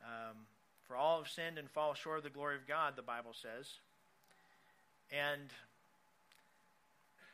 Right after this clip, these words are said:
it's an example here, Jesus is teaching on forgiveness, that the disciples had a little bit of trouble accepting this concept. Now, in all fairness,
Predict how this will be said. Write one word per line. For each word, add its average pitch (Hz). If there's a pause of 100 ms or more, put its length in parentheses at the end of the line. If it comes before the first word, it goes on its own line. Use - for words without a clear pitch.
(320)
it's 143 (680)
an 139
example 160
here, 147 (120)
Jesus 156
is 139
teaching 165
on 139 (380)
forgiveness, 147 (240)
that 147 (200)
the 143
disciples 180
had 170
a 156
little 165
bit 165
of 151
trouble 160
accepting 139 (500)
this 143
concept. - (1000)
Now, 156
in 170
all 185
fairness, 180